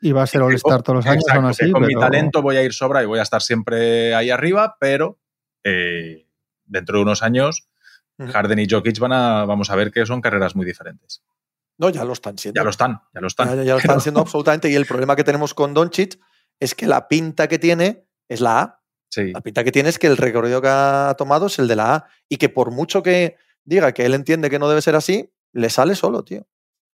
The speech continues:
Speaker 1: Sí,
Speaker 3: Le sale
Speaker 1: el caso
Speaker 3: solo.
Speaker 1: va más
Speaker 3: Como,
Speaker 1: de-,
Speaker 3: como,
Speaker 1: desde
Speaker 3: como
Speaker 1: la
Speaker 3: ser humano
Speaker 1: segunda, desde la
Speaker 3: altamente
Speaker 1: segunda
Speaker 3: fallido.
Speaker 1: jugada del partido.
Speaker 2: Sí.
Speaker 3: Sí, sí, como ser humano
Speaker 1: Aparte que
Speaker 3: altamente
Speaker 1: le estás
Speaker 3: fallido que soy,
Speaker 1: poniendo a un
Speaker 3: tengo
Speaker 1: tío que es,
Speaker 3: empatía con él,
Speaker 1: a un,
Speaker 3: ¿sabes? Pero
Speaker 1: a un tío que puede ser imparable jugando, le estás poniendo al rival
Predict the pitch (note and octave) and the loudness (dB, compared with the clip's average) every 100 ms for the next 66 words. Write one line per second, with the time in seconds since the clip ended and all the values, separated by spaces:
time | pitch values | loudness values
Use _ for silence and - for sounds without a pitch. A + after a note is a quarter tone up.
0 | _ _ D3+ C3+ D#3+ C#3+ D3 D3+ D3 C#3+ | _ _ 0 2 2 0 2 2 2 2
1 | C#3+ D#3+ B2 A#2+ A#2+ A#2 G3 G#3 G3+ D#3+ | 4 4 4 2 4 2 2 2 4 4
2 | E3 F3 D#3+ C3 - F#3+ C3+ E3+ F3 D#3 | 2 2 2 4 2 2 2 4 4 2
3 | B2+ C#3+ C#3+ C3 B2+ C3 A#2+ A#2 A2+ - | 2 2 4 2 -2 -2 -2 -2 -4 -4
4 | _ - G2 F2+ A#2+ D3 C3 A#2+ A#2+ B2+ | _ -10 -8 -6 -4 -4 -2 -2 -2 -4
5 | B2 C3+ D3+ D#3 D3+ D3 D3 D3 D3+ D3 | 0 2 2 2 2 0 2 2 4 2
6 | D#3 D#3+ B2+ - A#2+ B2+ E3 D#3+ C3+ C3 | 2 4 4 2 -2 0 4 4 4 2
7 | F#3 C3+ - A#2+ F#3 D3+ C3 D#3 - A#2 | 0 0 -4 -2 0 2 2 2 -4 -10
8 | A#2 C#3 C3 D#3+ C3 A#2 C3 C#3+ C#3 C3+ | -6 0 2 2 2 2 0 0 0 0
9 | C3+ C#3 C#3 C3+ C#3 D3 D#3+ A#2+ B2 - | 2 2 2 0 0 2 2 0 -4 -2
10 | C3 B2+ B2+ C#3 D3+ B2 A#2+ A2+ A#2 B2+ | 0 2 4 2 2 0 0 0 2 2
11 | - | 0